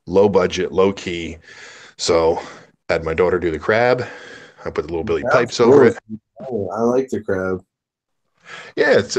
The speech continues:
Speaker 1: I, I, you know, I thought too, nobody liked the crab at first, and I'm like, "Yeah." I said, "Just imagine." I said, I said to my daughter, I was like, "Honey, just imagine if you want a little Billy Pipe shirt,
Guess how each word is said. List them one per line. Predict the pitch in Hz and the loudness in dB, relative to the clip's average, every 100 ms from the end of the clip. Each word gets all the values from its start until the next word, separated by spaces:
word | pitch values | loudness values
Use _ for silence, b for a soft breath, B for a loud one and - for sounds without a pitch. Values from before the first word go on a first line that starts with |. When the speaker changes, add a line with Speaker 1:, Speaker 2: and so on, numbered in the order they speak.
| - | 0
Speaker 1:
I, | 139 - - | 0 -2 -2
I, | 143 | -2
you | 143 147 | 0 0
know, | 151 | 2
I | 135 | 2
thought | 151 123 | 0 0
too, | - 180 - | 0 -2 -2
nobody | 123 139 214 | -2 0 2
liked | 180 156 135 | 4 4 2
the | |
crab | - 120 92 | 0 2 2
at | |
first, | - 90 120 90 | 0 0 0 -4
and | |
I'm | 90 | -6
like, | 90 - | -6 -2
"Yeah." | 214 233 202 92 | 0 0 0 -2
I | 92 | -4
said, | 117 117 | -6 -6
"Just | - | -6
imagine." | 143 143 156 98 80 76 - | -2 2 2 0 -6 -10 -10
I | |
said, | - 101 90 - B B B B - | -6 -4 -6 -10 B B B B -8
I | |
said | 120 104 | -4 0
to | |
my | 104 | 0
daughter, | 104 120 | 2 0
I | 90 | 0
was | - | -6
like, | - | -8
"Honey, | 151 - | -8 -6
just | 135 - | -6 -6
imagine | 151 151 123 92 - B B B B | -4 -2 -2 -6 -8 B B B B
if | - 113 | -10 -6
you | 131 | -4
want | 131 | -4
a | |
little | 127 123 | -4 -4
Billy | 135 123 | -2 -2
Pipe | 110 131 131 | -2 -6 -6
shirt, | - 151 170 - | -4 -2 -2 -4